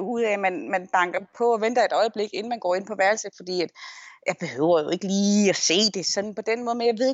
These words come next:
godt, det foregår. Så finder man ud af at, at give hinanden rummet, pladsen til det. Altså, for ikke at gøre det til noget negativt, noget skamfuldt. Jeg giver dig lige, øh,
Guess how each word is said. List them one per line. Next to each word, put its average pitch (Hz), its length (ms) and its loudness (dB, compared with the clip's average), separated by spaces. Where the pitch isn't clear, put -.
godt, 254 220 -4
det 269 80 -6
foregår. 277 500 -10
Så - 120 2
finder 294 220 4
man 247 180 2
ud 294 100 6
af 277 140 8
at, 202 200 -2
at 196 120 -4
give 277 160 -8
hinanden 262 380 4
rummet, 247 520 2
pladsen 240 360 2
til - 160 0
det. 233 80 -4
Altså, - 240 -4
for 254 80 4
ikke 202 240 2
at 185 400 4
gøre 196 180 4
det 175 220 0
til 233 140 -2
noget 180 280 0
negativt, 233 680 -2
noget 214 180 -2
skamfuldt. 262 640 -2
Jeg 202 140 -10
giver 277 160 4
dig 226 120 4
lige, 247 440 2
øh, 190 200 -2